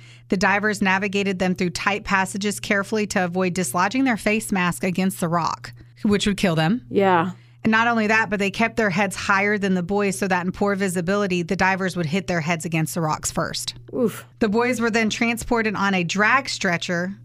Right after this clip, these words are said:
Speaker 1: over six hundred and sixty feet of rocks and sandhills. Craig Challen assessed them, and their dive gear was put back on before they were resubmerged for the next section.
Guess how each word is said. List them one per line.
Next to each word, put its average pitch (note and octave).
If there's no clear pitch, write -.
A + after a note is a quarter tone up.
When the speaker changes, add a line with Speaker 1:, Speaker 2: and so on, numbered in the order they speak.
Speaker 1:
over G3
six A#3
hundred G#3
and F3+
sixty A#3
feet G3+
of F3+
rocks F#3
and F#3
sandhills. A3
Craig A#3+
Challen G#3+
assessed G#3+
them, F#3+
and G3
their F#3
dive F#3+
gear F#3
was E3+
put F3
back G#3
on F3
before F#3+
they F#3
were E3+
resubmerged F#3+
for G3+
the F#3
next F3
section. -